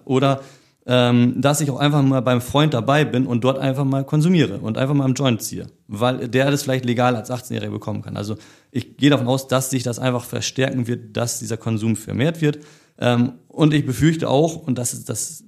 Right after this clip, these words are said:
Tragische daran, dass der Konsum von Cannabis durch Kinder und Jugendliche unter achtzehn Jahren auch zunehmen wird, ähm, weil ich meine, ich sehe es selbst in der Präventionsarbeit bei Jugendschutzkontrollen, dass Jugendliche trotz des bestehenden Jugendschutzes Hartalkohol konsumieren, obwohl sie noch gar nicht dürften. Und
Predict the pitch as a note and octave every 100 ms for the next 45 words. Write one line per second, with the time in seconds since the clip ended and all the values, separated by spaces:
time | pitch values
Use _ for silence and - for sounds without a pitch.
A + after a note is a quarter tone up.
0 | _ _ - A2 C#3 C#3 C3 A#2 - -
1 | B2+ A#2 C#3+ C3+ B2 A2+ A#2 A2 C3+ B2
2 | A#2 A#2+ - - D#3+ A#2+ A2 A2 A#2+ D3
3 | B2 A#2+ C3 D#3+ A2+ G#2+ - A2+ A2 A2+
4 | G#2+ - - C3 A2+ G#2 B2+ C3+ - -
5 | _ _ - B2 A#2+ B2 - - A2+ B2
6 | B2 B2+ A#2+ - - B2 A#2 C#3 A2+ C3+
7 | C#3 C3+ B2+ B2+ B2+ C3+ C#3+ - C3 A2+
8 | A#2+ A#2 A#2 B2 D3 C3+ B2 B2 A2+ A#2
9 | A#2 A#2 A#2 A#2 - _ _ _ _ _
10 | B2 C3 F3 E3+ D3 D3 D3 C3+ C3+ B2+
11 | - - E3 E3+ C3+ B2+ - A#2+ - C3+
12 | C3+ A#2 C3+ D#3+ D#3+ C#3 - B2+ A#2+ -
13 | - B2+ D#3+ D3+ C#3 C3 B2 B2 B2 A#2
14 | A2+ C3+ D3+ A2 B2+ C3 B2 A2 A2+ G#2+
15 | A2+ C3+ D#3+ D#3 C#3+ C3 A2+